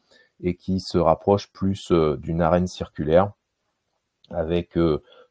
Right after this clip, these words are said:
a-, a-, avec un certain nombre de règles dans la partie combat sportif. Mais le combat sportif n'est pas le seul,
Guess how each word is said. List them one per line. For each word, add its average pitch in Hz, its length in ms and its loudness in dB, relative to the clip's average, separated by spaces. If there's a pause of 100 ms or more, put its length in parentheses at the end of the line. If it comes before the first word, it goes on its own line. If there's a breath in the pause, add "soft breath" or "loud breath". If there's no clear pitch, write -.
a-, 78 400 4
a-, - 160 -8
avec 85 340 -2
un 82 60 -2
certain 78 360 -4
nombre 82 520 2
de 73 140 -4
règles 80 580 2
dans 80 140 -2
la 78 100 2
partie - 340 -6
combat 87 300 -2
sportif. - 600 -10
Mais 95 220 4
le 90 120 2
combat 87 280 0
sportif - 600 -6 (280)
n'est 87 200 -2
pas 95 180 4
le 175 180 2
seul, 110 500 4